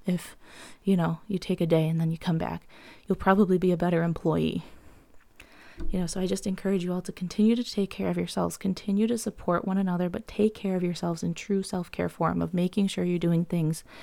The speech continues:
that'll help keep you alive, that'll help keep you in a good mindset, in a positive e-, energy, you know, and not just focusing on the doom and gloom, but really taking care of ourselves.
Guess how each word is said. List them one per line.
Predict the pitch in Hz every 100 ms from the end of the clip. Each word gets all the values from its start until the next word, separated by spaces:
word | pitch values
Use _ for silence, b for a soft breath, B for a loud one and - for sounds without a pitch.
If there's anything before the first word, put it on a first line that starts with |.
| B B -
that'll | 185
help | 180 185 175 -
keep | - 175 175
you | 156
alive, | 151 143 -
that'll | - 175
help | - 190 185
keep | - - 180 -
you | 185 - B B B B B B - -
in | 190
a | 180 185 175 - - - -
good | 208 190
mindset, | 185 185 180 180 - 175 175
in | 170
a |
positive | - - 190 190 185 180 175
e-, | 170 170 - -
energy, | 180 175 170 175 165 165 B B B B -
you | -
know, | 175 170 170 B B B B B -
and | 190
not | 190 190 -
just | 196 - - - -
focusing | - 180 175 170 - 175
on | 170
the | 170
doom | 165 165 165
and | 165
gloom, | 170 165
but | -
really | 190 190 190
taking | 175 175 - 180
care | - 170 165
of | -
ourselves. | 180 - 185 - - -